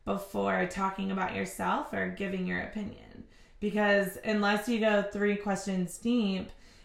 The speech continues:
then you're immediately responding, in my opinion, with your surface level response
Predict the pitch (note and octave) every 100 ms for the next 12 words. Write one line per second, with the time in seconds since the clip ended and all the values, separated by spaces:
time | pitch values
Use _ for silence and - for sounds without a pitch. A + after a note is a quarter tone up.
0 | - F#3+ G#3+ G3+ G3 F#3+ F#3+ - G3 G#3+
1 | G#3 G3 G3+ - G#3+ G#3+ G#3+ A3 A#3 G#3+
2 | G3 G3 F#3 F#3+ - - F#3+ G#3 G#3+ G3
3 | F3 F3 F3 F3+ - - - F#3+ G3+ F#3+
4 | F#3 - B3 G#3 F3 F3+ F#3 F#3+ - -
5 | - - G3 A3+ A3 G#3 G3+ - - -
6 | - - - - - - G#3+ G3 A3 A3+
7 | A3+ - G#3+ G#3+ A3+ G#3+ - G#3 G3 F#3+
8 | F#3+ F#3+ F#3+ F#3+ - G3 G#3 G3+ - F#3+
9 | G3 F#3+ F#3 -